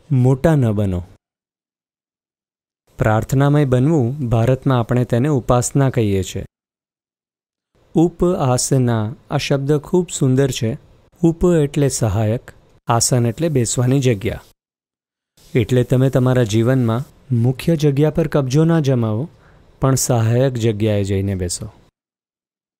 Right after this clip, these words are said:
તમે તમારા જીવનમાં એક નાની જગ્યાએ જઈને બેઠા છો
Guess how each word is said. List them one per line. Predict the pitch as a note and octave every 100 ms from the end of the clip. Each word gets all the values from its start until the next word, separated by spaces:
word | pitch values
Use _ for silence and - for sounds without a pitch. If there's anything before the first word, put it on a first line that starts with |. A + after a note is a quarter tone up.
| _ _ _ -
તમે | B2 B2
તમારા | B2+ C3+ D3 D3
જીવનમાં | C3 C#3+ D3 D3+
એક | C#3+
નાની | B2 A#2 D3+
જગ્યાએ | D3+ C#3 C3 A#2+
જઈને | A#2+ G#2+
બેઠા | G#2 G2 G#2
છો | - B2+